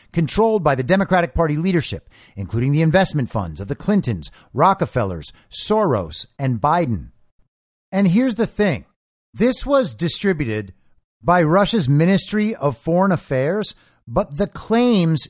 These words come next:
in this article are verifiable on their own. And the Russian ministry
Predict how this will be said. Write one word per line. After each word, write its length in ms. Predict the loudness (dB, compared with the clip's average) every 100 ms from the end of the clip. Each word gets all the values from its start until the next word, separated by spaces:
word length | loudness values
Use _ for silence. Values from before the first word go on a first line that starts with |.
| -2
in 240 | 2 2
this 240 | 2 0 -4
article 680 | -2 0 0 0 0 -2 -4 0
are 180 | 0
verifiable 1120 | 0 0 2 2 0 0 0 0 0 -2 -6 -4
on 340 | -2 0 0
their 300 | 2 2 2
own. 320 | 0 -2 -6 -16 -20 _
And 420 | -2 0 0 -2 -8 _ -6
the 160 | 0
Russian 260 | 2 2 2
ministry 440 | 2 2 -2 -6